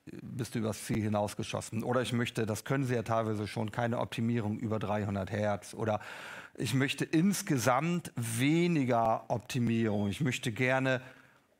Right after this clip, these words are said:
weniger Korrektur, weil auch das stellt man häufig fest, dass ein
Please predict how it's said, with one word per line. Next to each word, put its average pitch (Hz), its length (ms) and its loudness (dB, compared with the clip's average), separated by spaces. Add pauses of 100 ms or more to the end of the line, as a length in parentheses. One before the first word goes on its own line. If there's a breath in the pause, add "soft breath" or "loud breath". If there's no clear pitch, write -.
(300)
weniger 127 1000 2 (140)
Korrektur, 123 840 2 (200)
weil 107 360 0
auch 117 120 0
das - 280 0
stellt 139 240 2
man 120 160 0
häufig 131 340 0
fest, 127 320 0
dass 110 160 -4
ein 113 320 -2